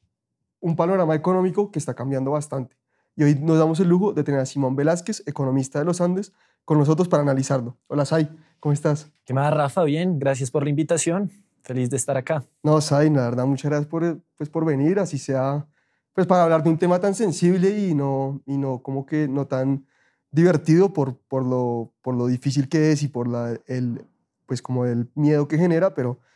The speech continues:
Speaker 1: pero muy contento de tenerte acá. Eh, Sai, bueno, para empezar, me, me gustaría, pues, como hacer, hacer como un orden cronológico de las cosas. Entonces, digamos que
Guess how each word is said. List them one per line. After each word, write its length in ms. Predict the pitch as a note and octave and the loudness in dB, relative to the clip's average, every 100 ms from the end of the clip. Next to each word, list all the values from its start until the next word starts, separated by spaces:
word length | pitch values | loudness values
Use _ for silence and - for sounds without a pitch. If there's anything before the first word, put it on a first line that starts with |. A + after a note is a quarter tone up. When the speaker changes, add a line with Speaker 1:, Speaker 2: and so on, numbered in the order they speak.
| _ _ _ | _ _ _
Speaker 1:
pero 140 | - E3+ | 4 6
muy 140 | G3 | 6
contento 340 | G3 G3+ G#3 A3 | 6 4 4 2
de 60 | |
tenerte 320 | A3 A3 D#3+ | 2 2 2
acá. 300 | C#3 D3 B2+ _ _ _ _ _ _ _ | -2 -2 -6 _ _ _ _ _ _ _
Eh, 220 | D3+ D3+ | -2 0
Sai, 320 | D3 E3+ F#3+ - _ _ _ _ _ _ _ _ | 2 2 0 -4 _ _ _ _ _ _ _ _
bueno, 320 | D#3+ D#3+ D#3+ - _ - | 0 2 2 -2 _ -4
para 160 | D#3 | 0
empezar, 400 | D#3 D3+ D#3 F3 | 0 0 2 4
me, 100 | F3 | 2
me 160 | F3+ G3 | 4 2
gustaría, 640 | G3+ F#3+ G#3 F#3 F3 - _ - | 2 2 2 2 0 -4 _ -4
pues, 140 | F#3 | -4
como 220 | F3+ G3 | 0 0
hacer, 260 | G3 E3 - | 2 0 0
hacer 240 | D#3+ D#3+ D3 | -2 -2 0
como 180 | D#3 | 2
un 80 | F3 | 2
orden 300 | E3+ D3 D#3 | 2 2 0
cronológico 640 | D3 D#3+ F3 F3 D3 D3+ C#3+ | 0 0 2 4 2 0 0
de 60 | |
las 160 | D3+ E3 | 0 -2
cosas. 400 | - C3 B2+ - | -4 -6 -6 -16
Entonces, 560 | C3 B2+ B2+ C3+ B2+ - _ _ _ _ _ _ | -14 -12 -8 -8 -8 -12 _ _ _ _ _ _
digamos 380 | - D#3 D3 C#3+ | 2 4 4 2
que 400 | - D#3+ E3 - | 2 4 4 0